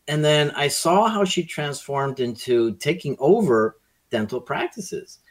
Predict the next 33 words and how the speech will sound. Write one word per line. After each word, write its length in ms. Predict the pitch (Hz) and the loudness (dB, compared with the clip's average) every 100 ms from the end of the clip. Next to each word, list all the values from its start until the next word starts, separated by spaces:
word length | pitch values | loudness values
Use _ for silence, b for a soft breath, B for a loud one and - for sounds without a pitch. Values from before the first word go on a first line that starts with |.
| _ | _
really 260 | - 156 285 | 0 2 2
teaching 480 | - 165 156 147 127 | 2 2 2 0 0
these 200 | 117 101 | -2 2
doctors, 580 | 135 165 - 113 113 117 | 4 4 4 0 0 -4
if 180 | 110 | -6
you 120 | 117 110 | -4 -2
will, 400 | 110 104 107 b b | 0 0 -2 b b
how 180 | - 123 | -4 0
to 80 | 123 | 2
be 120 | 123 | 2
running 300 | 117 113 110 | 2 0 -2
their 100 | 107 | -4
practices. 640 | 95 110 110 - 185 - 110 | -4 -4 -4 -4 -8 -8 -6
And 120 | 139 | -2
then 220 | 202 208 | 2 2
she 180 | 185 180 | 2 2
realized, 640 | 180 233 214 127 131 143 B B B B | 2 2 2 2 2 -2 B B B B
if 180 | 151 139 | -8 0
I 300 | 139 127 117 | 2 2 -2
may 220 | - 123 120 | -6 -4 0
make 280 | 131 170 | 2 2
that 160 | 180 117 | 2 2
assumption, 540 | 107 - 123 127 104 | 0 -2 -4 -2 -4
and 100 | 101 | -4
she 140 | 98 117 | -6 -8
can 180 | 110 101 | -6 -2
verify 480 | 110 113 107 104 | 0 0 -2 -6
this 240 | 95 95 - | -4 -8 -6
in 60 | |
a 60 | 92 | -6
little 140 | 95 | -4
bit 260 | 190 196 180 | -6 -8 -10
herself, 680 | 180 185 - - - 180 _ | -12 -8 -4 -2 -2 -4 _